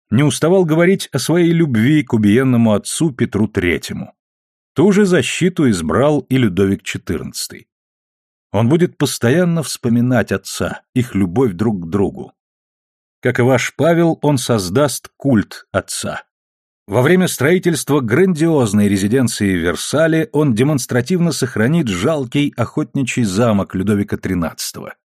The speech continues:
несмотря на все возражения архитекторов. Но это потом. Сейчас Людовику всего пять лет, и наступило долгожданное время для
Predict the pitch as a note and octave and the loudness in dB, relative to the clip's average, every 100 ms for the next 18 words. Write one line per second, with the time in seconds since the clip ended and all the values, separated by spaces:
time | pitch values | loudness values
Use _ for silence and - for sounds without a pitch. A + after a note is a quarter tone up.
0 | _ _ C#3 C#3+ B2+ A#2 C#3+ E3 C3+ - | _ _ -2 0 2 2 2 2 0 -2
1 | - E3+ F#3 D#3 C#3 F#2 G2+ G2+ G2+ - | -2 0 2 2 0 0 2 2 0 -4
2 | - F#2+ - - - - - - _ _ | -6 -6 -6 -8 -10 -16 -18 -20 _ _
3 | _ - A2 F2 D2 - - B2+ - - | _ -4 -2 -2 -6 -10 -4 -4 -4 -12
4 | _ _ _ _ _ _ _ _ - G#2+ | _ _ _ _ _ _ _ _ -6 -2
5 | E3 G3 D#3+ D#3 D#3+ F3 - A2 - A2+ | 2 2 2 0 2 2 0 -2 0 0
6 | C3 B2+ D3 - A#2 A2 - - G2 F2+ | 2 0 -2 0 0 0 -2 -4 -2 -2
7 | - F2 - A#2 G#2+ G2+ F#2 _ _ _ | -4 -8 -2 0 2 2 0 _ _ _
8 | G2+ A#2+ A2+ G2+ D#2 - A#2+ E3 D3 C#3+ | -2 0 2 0 -2 0 0 2 0 0
9 | C3 A2+ F#2 G2 G#2 G2 D#2+ F2 | 0 2 2 2 2 0 -2 -4